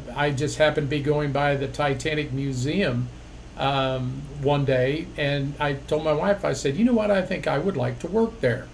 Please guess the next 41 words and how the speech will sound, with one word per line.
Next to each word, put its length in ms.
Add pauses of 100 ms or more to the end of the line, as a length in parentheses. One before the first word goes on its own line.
(540)
Uh, 380
it's 120
still 360
educating, 800
it's 240
history 400
related, 480
and 180
I've 320
always 340
loved 260
history. 440 (580)
And, 360
uh, 100
so 220
I, 140 (240)
I 100
walked 440
in 340
and, 440
uh, 360 (100)
and 380 (360)
applied, 640 (480)
and 320
they 140
found 320
out 160
I 140
was 280
a, 300
uh, 100
former 360
teacher, 500
and 300
they 120
were 200
gracious 560
enough 260
to 60
hire 280
me. 200